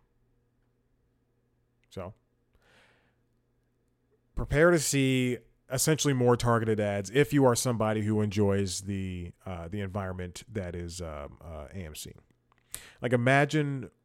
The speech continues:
you get a PlayStation five commercial for the video game,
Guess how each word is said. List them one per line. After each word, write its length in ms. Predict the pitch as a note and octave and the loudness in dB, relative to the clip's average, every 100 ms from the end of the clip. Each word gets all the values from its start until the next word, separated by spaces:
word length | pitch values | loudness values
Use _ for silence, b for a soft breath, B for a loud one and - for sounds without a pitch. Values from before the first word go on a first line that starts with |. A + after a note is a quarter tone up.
| _ _ _ _ - | _ _ _ _ -6
you 160 | C3 | -4
get 140 | B2 A#2 | 0 0
a 80 | |
PlayStation 960 | G2+ - B2 A#2+ B2 A#2 - A#2 G#2 G2+ | 0 0 0 0 -2 -2 -2 -4 -4 -8
five 380 | - A2 G#2+ G#2 | -4 -2 -2 -4
commercial 640 | G#2 G2+ G2+ - G2+ F#2+ | -6 -4 -4 -4 -4 -6
for 520 | - - G2 G2 F#2 | -8 -6 -4 -2 -4
the 140 | F#2 G2 | -6 -8
video 380 | F2+ G2 G2 F#2 | -6 -6 -6 -8
game, 480 | F#2 F2+ F2+ F2+ | -8 -10 -10 -12